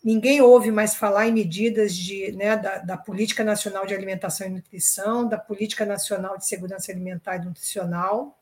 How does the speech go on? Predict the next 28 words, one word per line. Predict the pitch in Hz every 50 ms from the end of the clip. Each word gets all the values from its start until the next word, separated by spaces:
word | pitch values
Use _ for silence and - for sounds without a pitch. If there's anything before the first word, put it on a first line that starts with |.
| _ _
né? | 190 185 202 233 269 - - - - - - - - - - _ -
E | 233 233 240 247 269 277 285 285 285 - - - - - _ _ _ _ _ _ _ _ _ _ _ _ _ _ _ _ _ _ _ _ -
o | 220
programa | 202 269 269 247 233 247 302 320 320 320 269
mais | 240 247 285 320 294 330
antigo | 320 285 - - - 302 302 277
do | 247 277
Brasil | 233 233 233 226 196 170 202 247 277
de | 277 226 233
políticas | - - 220 208 226 226 - - 233 202 -
públicas, | - - - 240 269 285 233 233 214 202 - 214 185 - -
que | - - 233 208
é | 196 208 226
o | 233 226
pinai, | 220 226 - 233 202 202 196 214 233 -
que | 220 - 220
é |
o | 202
Programa | 202 214 208 202 208 214 214 208
de | 208 220
Alimentação | 190 190 196 202 196 208 190 185 - - 202 190 185 180 175 180
Escolar, | 180 - - - 214 196 196 196 208 226 233
ele | 240 240 226 254
ainda | 233 233 226 226 226 233 240
se | 226 - - 226
mantém, | 226 233 233 214 165 - - 214 214 226 240 254 247 262
e, | 277 302 285 - - - - _ -
mas | 196 208 214 208 - - - -